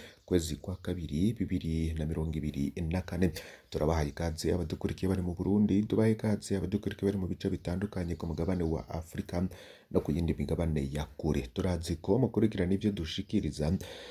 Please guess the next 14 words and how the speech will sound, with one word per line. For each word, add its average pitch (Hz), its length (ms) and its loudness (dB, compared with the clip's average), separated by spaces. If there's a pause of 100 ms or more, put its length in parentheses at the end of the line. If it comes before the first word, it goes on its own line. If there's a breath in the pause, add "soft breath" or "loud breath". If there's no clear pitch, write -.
(200 loud breath)
niyo 98 200 6
mvo 95 360 4
itumye 95 680 2 (120)
tubategurira 95 840 0
aya 101 280 2
makuru 107 600 2
muri 107 220 4
iki 101 340 -2
gitondo 87 580 0
kugira 95 380 -2
mwumvirize 80 640 0
vyinshi 80 760 0
biba 87 320 0 (120)
bivugwa. 82 280 -4